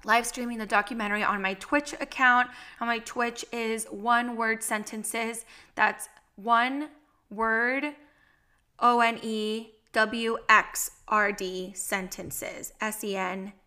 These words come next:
T E N C E S. Um, 'cause my Twitter handle was taken. Boo to whoever took it. Um,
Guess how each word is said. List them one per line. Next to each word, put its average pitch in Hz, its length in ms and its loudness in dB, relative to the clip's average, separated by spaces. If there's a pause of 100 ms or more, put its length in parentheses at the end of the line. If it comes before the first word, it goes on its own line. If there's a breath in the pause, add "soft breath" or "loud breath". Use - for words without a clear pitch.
T - 240 -8
E 202 240 -8
N 190 400 -8
C - 380 -8
E 190 160 -8
S. - 480 -6 (480 loud breath)
Um, 202 400 0 (380)
'cause 202 320 -12 (600)
my 208 140 -4
Twitter - 220 -10
handle - 200 -10
was - 140 -12
taken. - 400 -10 (920)
Boo 196 360 -2
to 208 120 -8
whoever 190 240 -6
took - 220 -14
it. 117 160 -16 (560 loud breath)
Um, 226 400 4